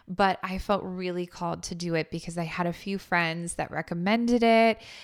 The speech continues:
And it's just something that I've looked into a lot, and there are a lot of stories from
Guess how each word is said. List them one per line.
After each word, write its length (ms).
And 120
it's 160
just 180
something 380
that 160
I've 280
looked 340
into 420
a 60
lot, 400
and 280
there 180
are 40
a 60
lot 180
of 100
stories 680
from 600